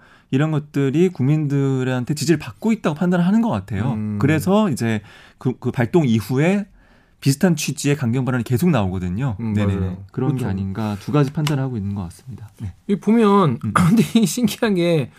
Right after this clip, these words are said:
Speaker 2: 윤석열 대통령이 예전에 <clears throat> 이런, 본인이 그런 말씀 하셨거든요. 유월 십 일에 윤석열 대통령이 법, 법, 정부가 법과 원칙 그리고 중립성을 가져야 노사가 자율적으로 자기 문제를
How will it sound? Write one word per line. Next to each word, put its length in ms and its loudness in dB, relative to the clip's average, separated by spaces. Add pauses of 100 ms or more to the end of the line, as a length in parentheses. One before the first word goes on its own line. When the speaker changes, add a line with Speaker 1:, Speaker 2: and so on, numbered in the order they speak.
(420)
Speaker 2:
윤석열 340 4
대통령이 680 4
예전에 580 2 (280)
<clears throat> 340 4
이런, 280 4
본인이 400 4
그런 160 2
말씀 220 0
하셨거든요. 640 -4 (420)
유월 260 10
십 200 2
일에 220 6
윤석열 280 4
대통령이 420 2
법, 260 0 (160)
법, 220 0
정부가 400 6
법과 340 4
원칙 320 2
그리고 320 -2
중립성을 680 0
가져야 400 -8 (600)
노사가 440 4
자율적으로 500 0
자기 200 -4
문제를 240 -4